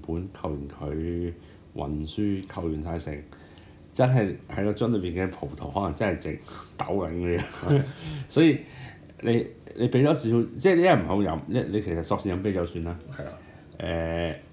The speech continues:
Speaker 1: 你而家係想飲紅酒、白酒就，其實，誒，跳過咗最低嗰一級咧，誒，個品質係，個質量係爭好遠嘅。
Speaker 2: 係啊，最，我覺得最，即係個品質，個，個差距最大就係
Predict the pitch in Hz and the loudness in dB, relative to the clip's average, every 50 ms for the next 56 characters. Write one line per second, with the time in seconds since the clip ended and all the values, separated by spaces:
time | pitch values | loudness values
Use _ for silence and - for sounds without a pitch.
0 | - - - 98 104 110 113 113 139 117 104 - 107 107 110 113 104 92 82 78 | -20 -10 -4 0 0 0 2 2 2 2 2 2 2 2 2 0 0 0 -2 -2
1 | 90 92 87 73 - 80 80 78 80 78 76 73 - - - - - - - - | -2 -4 -4 -6 -4 -4 -4 -4 -4 -4 -6 -6 -10 -14 -18 -20 -20 -20 -20 -20
2 | - - - - - 87 78 80 - - - - - - - - 78 78 73 71 | -20 -20 -18 -10 -10 -8 -6 -6 -8 -10 -16 -20 -20 -16 -14 -12 -12 -12 -12 -14
3 | 76 - - - - - - - 127 123 127 127 127 127 120 123 113 110 110 117 | -16 -18 -20 -20 -18 -14 0 4 4 6 6 6 4 4 4 4 4 4 4 2
4 | 131 131 - - 120 107 104 107 104 104 - 120 120 123 120 107 95 90 101 107 | 0 0 0 2 2 4 4 4 2 0 0 0 2 2 2 2 2 2 2 0
5 | 101 - - 101 - 92 95 87 87 - - - - - - - - - - - | -2 -2 -4 -4 -2 -2 -4 -6 -6 -10 -12 -18 -20 -20 -20 -20 -20 -20 -20 -20
6 | - - - 80 76 76 73 73 73 71 71 73 71 71 - - - - - - | -18 -10 -8 -6 -6 -6 -6 -8 -8 -10 -10 -12 -14 -14 -16 -18 -20 -20 -20 -10
7 | - - - - 92 87 - 110 92 85 78 80 90 85 - 98 - 80 73 76 | -8 -6 -2 -2 -2 -2 -2 -4 -4 -4 -4 -4 -6 -4 -2 -2 -4 -4 -6 -6
8 | - 95 92 80 69 69 73 73 69 69 71 - - - - 90 - - - - | -4 -4 -4 -4 -4 -6 -6 -6 -8 -10 -12 -16 -16 -16 -12 -12 -12 -12 -14 -16
9 | - - - - - 135 117 110 117 110 107 107 120 123 117 - 104 90 87 87 | -18 -20 -20 -4 0 2 4 4 4 2 0 0 0 -2 0 0 0 2 2 2
10 | 85 85 - - - - 104 92 - 85 90 98 98 123 120 - 101 98 101 - | 0 -2 -6 -6 -6 -4 -4 -2 -2 -2 -2 -2 -2 -2 -2 -2 -2 -6 -6 -6
11 | - - - - - - 113 104 - - 123 113 107 - 92 87 85 - 90 82 | -10 -16 -18 -18 -6 -4 -4 -4 -4 -4 -2 -2 -2 -2 -2 -4 -2 -2 -4 -4
12 | 80 80 73 71 - 76 | -4 -6 -8 -10 -10 -10